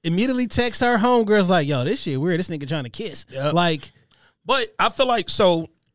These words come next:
Speaker 2: old girl in that video said, "The shit we be saying we really want, we don't really want it." I can't even say that they don't really want it 'cause they ain't had it enough times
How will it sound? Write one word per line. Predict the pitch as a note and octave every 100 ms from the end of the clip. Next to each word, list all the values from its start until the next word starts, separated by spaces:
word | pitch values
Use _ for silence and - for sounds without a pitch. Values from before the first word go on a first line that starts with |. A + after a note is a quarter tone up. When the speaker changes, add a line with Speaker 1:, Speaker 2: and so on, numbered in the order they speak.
| _ _
Speaker 2:
old | D3+ D#3+
girl | D#3 E3
in | D#3
that | C#3+
video | D3+ D3 C#3
said, | - D3 C3+ C3 B2+ _ _ _ _ _ _ _ _
"The | C#3+
shit | - G#3
we | F#3
be | F3
saying | F3 F#3 D#3+
we | D3+
really | D3 D3 C#3
want, | C3 B2+ A2+ A#2+
we |
don't | C3 B2
really | A#2 A2+
want | A2+ A2+ G2
it." | - _ _ _ _ _ _ _ - _
I | A#3
can't | - B3+
even | A#3+ F#3+
say | E3 G#3+
that | G3 F3
they | G3
don't | F#3+ F3
really | F#3+ D#3+
want | F3 B3
it | G#3+
'cause | - C#3
they | G3+
ain't | A3+ F3
had | A3 A#3+
it | G#3+
enough | D#3+ F3 G#3+
times | - A#3+ B3 G#3 F#3+